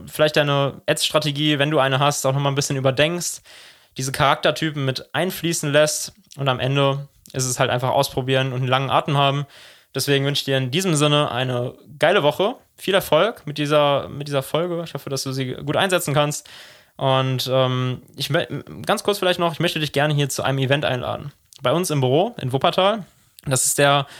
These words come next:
das ist das Wimabu Skill Battle. Das heißt, wir veranstalten am achtundzwanzigsten zehnten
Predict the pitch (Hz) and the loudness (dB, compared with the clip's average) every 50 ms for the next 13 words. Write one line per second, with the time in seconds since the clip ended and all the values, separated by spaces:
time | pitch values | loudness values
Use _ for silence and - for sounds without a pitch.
0 | - - 139 135 131 147 - - 135 127 131 143 160 151 147 127 135 170 - - | -10 -6 -4 -2 -2 -2 -2 0 0 2 4 4 2 2 0 -4 -6 -6 -6 -6
1 | - - 170 175 180 143 131 123 - 117 98 - - - - 135 131 - 143 - | -2 2 4 4 4 4 2 0 0 -2 -8 -10 -6 -2 -2 0 0 0 -2 -2
2 | - - 180 190 - - 175 170 170 160 175 175 160 - 131 - 135 - - 147 | 0 0 0 0 0 2 2 0 0 0 -4 -4 -4 -4 -2 0 0 -2 -2 -2
3 | 135 - 135 127 123 - 135 127 - - 170 190 180 180 175 175 | -4 -2 -2 -2 -2 -4 -4 -4 -2 0 0 0 -2 -4 -6 -8